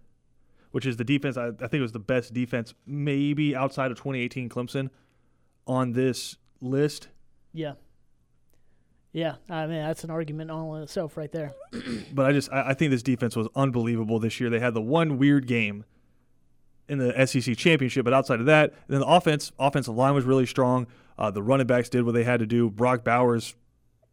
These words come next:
Speaker 1: is the best tight end in college football. We're, we're not gonna talk about the Mackey, 'cause
Speaker 2: <laughs>
Speaker 1: that's just
Speaker 2: Right.
Speaker 1: story for another day. But,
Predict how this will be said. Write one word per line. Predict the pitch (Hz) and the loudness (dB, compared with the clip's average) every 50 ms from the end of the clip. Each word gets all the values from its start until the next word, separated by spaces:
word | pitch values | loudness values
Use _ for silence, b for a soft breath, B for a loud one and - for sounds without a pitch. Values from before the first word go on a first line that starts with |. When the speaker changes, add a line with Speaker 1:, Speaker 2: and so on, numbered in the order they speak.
| _ - | _ 6
Speaker 1:
is | 196 208 180 | 6 6 6
the | - 147 | 8 4
best | 139 131 120 | 4 4 4
tight | - 131 123 123 | 2 0 2 2
end | 120 | 0
in | 113 | -2
college | 107 120 113 110 - | 0 0 0 0 2
football. | - 127 117 - 110 110 104 b b b b b b b b b b - _ _ _ _ _ _ _ _ _ _ _ - _ _ _ _ _ _ - | 0 -2 0 2 2 2 0 b b b b b b b b b b -20 _ _ _ _ _ _ _ _ _ _ _ -20 _ _ _ _ _ _ -4
We're, | - 139 143 135 131 | 0 0 0 0 0
we're | - 139 | 0 0
not | 139 127 | 0 0
gonna | 120 117 | 0 0
talk | 107 120 | -2 -2
about | 110 110 101 | -2 -2 -4
the | 104 | -4
Mackey, | 104 107 101 101 - 101 104 - - _ _ _ _ _ _ _ _ _ _ | -4 -4 -4 -6 -6 -10 -14 -14 -16 _ _ _ _ _ _ _ _ _ _
'cause | 107 101 | -4 -2
Speaker 2:
<laughs> | 240 240 | -2 -2
Speaker 1:
that's | 151 131 117 110 - | 0 -2 -4 -4 -6
just | - 110 107 - - - - - B B B B B B B B B - | -8 -10 -10 -10 -14 -18 -20 -20 B B B B B B B B B -12
Speaker 2:
Right. | - 139 131 131 - - - | -10 -10 -10 -12 -16 -20 -20
Speaker 1:
story | - - 214 190 156 | 4 8 10 10 10
for | 151 | 8
another | 151 131 120 117 | 6 4 4 4
day. | 117 107 107 | 0 -2 -8
But, | - - 220 202 175 - - | 2 6 8 8 8 6 0